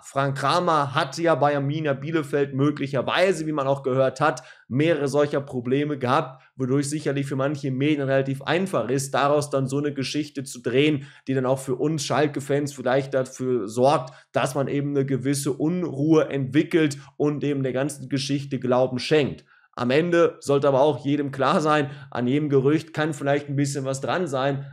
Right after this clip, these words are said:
aber vor allen Dingen, wenn sich eben dann auch Frank Kramer dazu mal so klar äußert und sich sonst kein Spieler negativ geäußert hat, sollte es auch wiederum klar sein, dass die Spieler eben nicht am Trainer zweifeln,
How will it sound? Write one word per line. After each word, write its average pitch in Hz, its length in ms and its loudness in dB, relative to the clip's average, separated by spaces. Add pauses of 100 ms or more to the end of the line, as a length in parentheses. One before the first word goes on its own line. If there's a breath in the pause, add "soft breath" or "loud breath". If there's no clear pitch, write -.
(100)
aber 143 560 2
vor - 240 0
allen 151 140 4
Dingen, 143 180 0
wenn 147 160 2
sich 135 140 -4
eben 139 180 4
dann 135 160 0
auch 135 140 2
Frank 131 260 -4
Kramer 139 380 0
dazu 139 400 -2
mal 131 180 -2
so 127 120 -6
klar 123 220 0
äußert 147 640 2
und 135 200 -4
sich 123 180 -6
sonst 135 300 0
kein 123 180 -4
Spieler - 260 -4
negativ 127 460 -2
geäußert 127 400 4
hat, 131 220 2 (180 loud breath)
sollte 131 280 2
es 135 100 -6
auch 120 120 -2
wiederum 123 380 -2
klar 123 280 2
sein, 127 240 0
dass 123 180 -2
die 135 100 -6
Spieler 139 420 -2
eben 131 260 -2
nicht 190 340 0
am 143 180 -2
Trainer 139 320 -2
zweifeln, 135 720 0